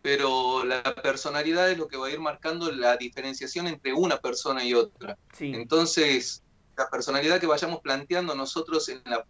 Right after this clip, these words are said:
Speaker 1: forma de, de encarar nuestras realidades,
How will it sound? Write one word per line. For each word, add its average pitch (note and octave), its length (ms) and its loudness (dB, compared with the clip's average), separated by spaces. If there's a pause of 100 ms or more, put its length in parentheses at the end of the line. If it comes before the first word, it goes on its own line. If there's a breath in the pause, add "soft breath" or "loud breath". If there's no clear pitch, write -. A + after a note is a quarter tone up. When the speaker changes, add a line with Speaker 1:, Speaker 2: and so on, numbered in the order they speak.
Speaker 1:
forma D#3 540 2
de, A#2+ 340 0 (320)
de B2 240 2
encarar C#3+ 580 2 (140)
nuestras C3+ 340 -10
realidades, D3+ 840 0